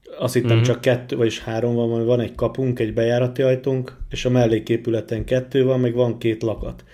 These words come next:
Speaker 1: ami minden egy kulccsal nyílik, és akkor ezek ráadásul programozva
Speaker 2: Wow.
Speaker 1: vannak, mert mit tudom, a kertésznek meg van határozva, hogy ő mit tud kinyitni,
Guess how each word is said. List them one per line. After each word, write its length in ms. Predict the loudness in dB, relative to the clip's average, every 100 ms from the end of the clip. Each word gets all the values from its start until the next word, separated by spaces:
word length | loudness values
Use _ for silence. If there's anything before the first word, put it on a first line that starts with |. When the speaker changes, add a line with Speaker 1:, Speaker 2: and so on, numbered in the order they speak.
| -20 -10
Speaker 1:
ami 200 | -2 0
minden 280 | 2 2 0
egy 140 | -2
kulccsal 440 | -4 -6 -4 -6 -4
nyílik, 360 | -4 -2 -2
és 160 | -4 -6
akkor 180 | -4 -2
ezek 180 | -2
ráadásul 360 | 0 0 0 -2
programozva 560 | 0 2 4 4 4 4
Speaker 2:
Wow. 100 | 2
Speaker 1:
vannak, 280 | 2 0 -2
mert 300 | -4 -4 -12 -2
mit 160 | -2 2
tudom, 160 | 0
a 40 | 2
kertésznek 880 | 2 2 2 0 -2 -10 -6 -4
meg 140 | 0 0
van 120 | 0
határozva, 480 | 0 0 0 0 -2
hogy 140 | 0
ő 120 | 0 0
mit 200 | -2 -2
tud 180 | -8
kinyitni, 720 | -4 -2 -2 -2 -2 -2 -4